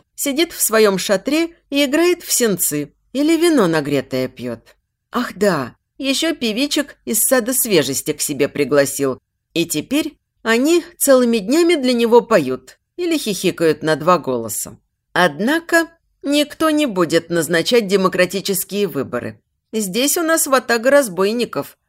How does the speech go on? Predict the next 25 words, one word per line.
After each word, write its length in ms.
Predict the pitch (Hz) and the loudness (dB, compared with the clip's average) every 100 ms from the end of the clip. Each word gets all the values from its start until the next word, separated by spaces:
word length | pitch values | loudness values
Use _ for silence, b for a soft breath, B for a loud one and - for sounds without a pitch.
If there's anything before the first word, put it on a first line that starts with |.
| _ _ | _ _
а 160 | - 190 | -6 -6
тут 340 | 190 302 302 _ _ _ _ | 0 -2 -2 _ _ _ _
прав 300 | 214 226 190 | 0 0 0
тот, 320 | - 330 330 | 2 2 0
кто 300 | - - 220 | -12 -2 -2
сильнее. 760 | 220 220 160 135 123 120 113 - _ _ - | 0 0 -2 -4 -6 -8 -12 -16 _ _ -14
Значит, 720 | 156 160 143 139 302 302 _ _ _ | -4 0 0 -2 -8 -8 _ _ _
нужно 420 | 180 170 165 233 | -4 -2 -2 -2
становиться 640 | 254 311 294 - 160 - 214 | -2 -2 0 0 -2 -4 -6
сильнее. 720 | - 254 226 139 123 123 110 _ _ _ | -4 -2 -2 -4 -6 -8 -14 _ _ _
Сяо 380 | - 185 160 160 | -2 2 4 4
Тай 400 | - 226 247 247 _ | 2 0 0 -6 _
вздыхает. 960 | 151 143 123 156 156 - 123 117 - _ _ _ _ | -10 -8 -2 -2 -2 -6 -8 -8 -14 _ _ _ _
"У 140 | 160 | -4
седьмой 520 | 165 196 165 180 180 | 0 2 4 4 4
всё 300 | 165 - 214 | 2 4 4
в 100 | 220 | 4
порядке?" 640 | - 214 135 - - 107 - _ _ _ | 2 2 2 -2 -12 -14 -14 _ _ _
спрашивает 760 | - 254 277 277 262 254 185 165 | -4 0 2 0 -2 -2 -4 -6
Джи 240 | 180 254 | -2 -2
Вэй, 400 | 185 143 127 - _ _ _ | -2 -4 -6 -12 _ _ _
которому 500 | 269 269 349 349 302 | -6 -2 0 0 -2
случилось 560 | - 208 196 247 214 | -2 -4 0 -2 -2
быть 260 | 143 175 - | -2 -4 -2
рядом. 480 | 143 117 120 113 | -6 -6 -6 -12